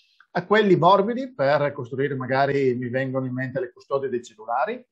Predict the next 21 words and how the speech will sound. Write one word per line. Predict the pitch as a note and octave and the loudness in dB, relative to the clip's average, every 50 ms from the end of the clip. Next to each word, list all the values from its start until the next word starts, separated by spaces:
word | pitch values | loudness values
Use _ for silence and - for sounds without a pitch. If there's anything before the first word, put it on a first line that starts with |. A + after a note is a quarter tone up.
| _ _ _ _ _ _ _ _ _ _ _ _ _ _ _ _ | _ _ _ _ _ _ _ _ _ _ _ _ _ _ _ _
a | - E3+ | -6 0
quelli | - G#3+ A#3 B3+ G3+ | 4 4 4 4 4
più | - G#3 F#3 | 4 4 6
resistenti, | D3+ C#3+ C3 D3+ A#3 A3+ - - D3+ C#3+ C#3 C3+ B2+ - G#3+ C4 - A#4 | 6 6 4 4 2 2 2 0 0 0 0 -4 -4 -4 -4 -4 -4 -6
eh, | - - D#3+ C3+ B2 A#2 | -4 -2 -2 0 0 -2
come | - D3+ C3+ C3 | -4 -8 -8 -4
quelli | - E3 E3+ E3 | -2 0 0 0
che | D3+ | 0
abbiamo | C3+ C#3+ D3+ D3+ C3+ | -2 -2 -2 -2 -2
utilizzato | A2+ C#3 C3+ C#3 B2 D#3+ E3 D#3 | -4 -2 -2 0 2 2 2 2
noi | D3+ E3+ F3+ E3 | 2 2 2 0
per | D3 B2 A2 | 0 -4 0
fare | D#3+ D#3+ D#3 C#3 | 2 2 2 2
dei | C3+ C3+ - | -2 -2 -2
gancetti | D3 C3+ C3+ - D#3+ D#3+ D#3+ - | -2 -6 -4 -2 -4 -4 -4 -6
e | - | -8
dei | - - - | -8 -8 -8
clienti | _ D3+ E3+ F3 F3 F3 | _ -4 -4 -4 -4 -6
che | - C3 | -8 -2
dovevano | B2+ C3+ C3+ D3 C#3+ C3+ | -2 -2 -2 -2 -6 -8
tenerli | - D3 C3+ D3+ D#3 C#3+ B2+ B2+ A#2+ A#2+ | -8 -6 2 2 2 2 2 -2 -6 -6